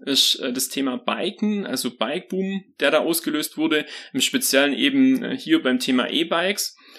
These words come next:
Und konkret geht es um, ja, nachhaltiges, gesundheitsbewusstes Fortbewegungsmittel, das einem mehr Möglichkeiten, ähm, gibt, auch im Alter oder im fortgeschrittenen Alter hier noch aktiv zu sein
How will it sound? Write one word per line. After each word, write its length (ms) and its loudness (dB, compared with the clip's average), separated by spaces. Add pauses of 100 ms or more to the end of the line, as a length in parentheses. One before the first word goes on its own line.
(140)
Und 140 -2
konkret 440 2
geht 140 4
es 160 0
um, 380 -2
ja, 160 4
nachhaltiges, 760 0
gesundheitsbewusstes 1000 -6
Fortbewegungsmittel, 1080 -2 (560)
das 180 0
einem 460 0
mehr 180 6
Möglichkeiten, 880 -2
ähm, 320 -6
gibt, 400 0
auch 260 4
im 160 -2
Alter 720 2
oder 400 0
im 160 4
fortgeschrittenen 640 0
Alter 300 2
hier 140 -2
noch 160 -2
aktiv 360 -8
zu 140 -8
sein 400 -2